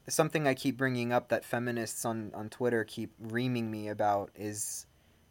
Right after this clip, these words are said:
that women are really the ones driving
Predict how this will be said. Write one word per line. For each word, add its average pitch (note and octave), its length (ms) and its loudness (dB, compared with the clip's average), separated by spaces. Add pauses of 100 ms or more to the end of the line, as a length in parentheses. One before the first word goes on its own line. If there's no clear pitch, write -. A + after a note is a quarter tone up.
(260)
that A#2 280 6
women C#3 440 4
are A#2 180 6
really A#2+ 340 4
the A2 100 0
ones A2 300 -2
driving G#2+ 600 2